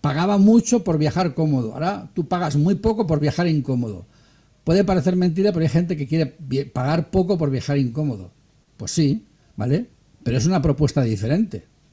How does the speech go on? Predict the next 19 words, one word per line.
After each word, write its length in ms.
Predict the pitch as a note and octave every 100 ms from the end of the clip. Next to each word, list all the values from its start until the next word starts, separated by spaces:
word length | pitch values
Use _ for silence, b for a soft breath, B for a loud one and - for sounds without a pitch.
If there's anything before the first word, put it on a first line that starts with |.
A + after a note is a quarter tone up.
| _ _ _ _
¿vale? 180 | - A#2
Entonces, 500 | G#3+ - A#2 E3+ - _ _ _ _ _ -
pens-, 240 | A#2 A2+ -
hay 140 | D3
que 80 | D3+
pensar 360 | E3 D#3 F#3
que 280 | F3 F3 C3+ b b b b b _ _ _ _ _
si 160 | - B2+
todo 140 | F3+ G3+
el 40 |
mundo 200 | G#3 D#3+ -
o 200 | D#3 A2
propone 540 | - - C#3+ F#3 G3
lo 140 | F#3+ E3+
mismo, 640 | G3+ A3 G3 F#3 C4 D#4 _ _ _ _
hay 200 | D#3 F3+
un 140 | G3+
mercado 440 | F3+ D3+ F3+ F#3 F#3+
donde 540 | E3+ D3+ C#3+ C#3 B2+